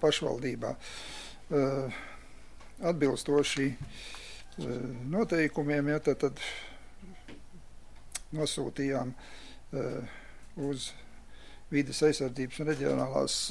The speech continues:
attīstības ministriju izvērtēšanai, un, eh, divtūkstoš deviņpadsmitā gada vienpadsmitā jūlijā, eh, Varams, eh,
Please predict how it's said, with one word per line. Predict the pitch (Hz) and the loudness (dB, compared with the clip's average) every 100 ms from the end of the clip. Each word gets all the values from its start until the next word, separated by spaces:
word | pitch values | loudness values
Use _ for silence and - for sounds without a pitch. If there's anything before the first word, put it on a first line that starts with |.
| 147 | 2
attīstības | 151 139 127 - 131 135 - | 4 2 0 -2 -4 -4 -2
ministriju | 208 180 202 - - 160 160 - - - - 190 | 2 4 4 0 2 4 4 0 -12 -12 -4 0
izvērtēšanai, | 180 165 160 - 147 - 151 143 143 131 - - - - - 165 | 4 6 6 6 6 6 2 4 2 0 -6 -12 -14 -10 -6 -2
un, | 135 | 0
eh, | 135 135 131 - - - - - | 0 0 -4 -8 -12 -12 -10 2
divtūkstoš | 147 143 143 - 135 | 2 2 0 0 0
deviņpadsmitā | 160 147 - - 135 | 2 0 -2 0 4
gada | 151 143 | 4 4
vienpadsmitā | 143 147 135 - 139 135 135 - - - - - - | 2 0 0 -2 0 0 -2 -12 -12 -14 -14 -14 -8
jūlijā, | 143 147 196 175 160 147 | 0 2 4 6 8 6
eh, | 147 - - - - 220 156 135 131 143 - - - - - - - - - - - - - - | 2 -2 -12 -12 -8 -4 -2 -2 -2 -4 -10 -12 -12 -12 -14 -14 -14 -14 -14 -14 -14 -14 -14 -4
Varams, | 135 147 139 135 - 147 | 4 6 6 4 0 2
eh, | 139 139 | 2 0